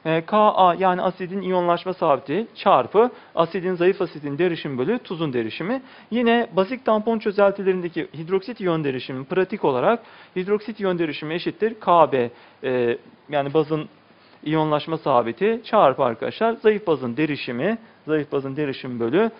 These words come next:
tuz derişimi olarak ifade edebiliriz. Tampon çözeltilerle ilgili çeşitli örneklerimiz var. Şimdi sırasıyla onları çözelim. Birinci örneğimiz sıfır virgül sıfır iki molar N H üç ile sıfır virgül sıfır dört molar, e, amonyum klorür tuzu, e, maddelerini içeren çözeltinin P O H değeri kaçtır?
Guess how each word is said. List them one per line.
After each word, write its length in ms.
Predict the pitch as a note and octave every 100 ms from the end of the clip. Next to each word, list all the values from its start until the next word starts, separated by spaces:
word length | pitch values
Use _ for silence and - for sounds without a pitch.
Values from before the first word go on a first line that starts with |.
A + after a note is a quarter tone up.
| _ -
tuz 200 | G3+ D#3
derişimi 340 | C3 - C#3
olarak 280 | A#2+ F#3+ A#3+
ifade 360 | - - B2 G#3
edebiliriz. 380 | D3+ A2+ G#2 - - -
Tampon 320 | G3+ G#3 A#3+
çözeltilerle 680 | A#3 F#3+ F3 E3+ F3+ E3 D#3+
ilgili 180 | D#3+ A#3+
çeşitli 340 | G#3 - F#3+
örneklerimiz 560 | F#3 E3+ E3+ C#3 A#2+ D#3
var. 160 | A3 -
Şimdi 120 | F3+
sırasıyla 520 | - D#3+ C3 B2+ F#3
onları 340 | - D3+ C3 G3+
çözelim. 460 | C#3+ A#2+ D3+ A3 - -
Birinci 280 | F#3+ F3 D#3
örneğimiz 360 | A#2+ C#3 A#3 - - - - -
sıfır 300 | C4+ C4 A#3
virgül 180 | G#3+
sıfır 260 | G#3 G#3+ A3
iki 180 | A3 A3+
molar 400 | F#3+ E3 D#3 F#3
N 40 |
H 160 | F#3+ G#3+
üç 100 | F#3
ile 180 | D#3 G3
sıfır 280 | A#3 A3
virgül 160 | G3 F#3
sıfır 320 | F#3 - F3+
dört 200 | G3+ G#3
molar, 340 | C#3+ C3 G#3 - - - -
e, 60 |
amonyum 540 | E3 - F#3+ A3 A3 G#3+
klorür 440 | G#3 G#3 G#3 F3+
tuzu, 460 | - D#3+ B2+ F3 G#3+ - - C3+
e, 120 | C3+
maddelerini 540 | F3 G3+ F#3+ F3+ E3
içeren 340 | F#3 F#3+ E3+ D#3+
çözeltinin 520 | G3+ F3+ E3 A#3 C4
P 220 | A3+ G3+
O 200 | G3+ F#3+
H 120 | -
değeri 240 | C#3 D3 A#3+
kaçtır? 520 | E3+ B2+ - A#3